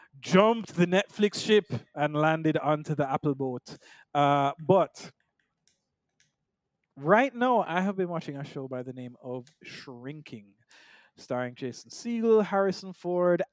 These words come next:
and the wonderful Jessica Williams. And the show is great. Uh, it's,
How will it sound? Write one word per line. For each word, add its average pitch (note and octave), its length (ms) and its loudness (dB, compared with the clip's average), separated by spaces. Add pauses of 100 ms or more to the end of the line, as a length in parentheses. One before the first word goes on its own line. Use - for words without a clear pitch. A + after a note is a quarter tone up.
and D4 480 6
the G#3 160 2
wonderful E3+ 800 -2
Jessica A#2+ 440 -14
Williams. G#2+ 680 -16 (760)
And C#3+ 100 -10
the F#3+ 40 -10
show F4+ 140 -8
is E4+ 100 -8
great. B2 480 -10 (500)
Uh, C3 680 -2
it's, - 400 -8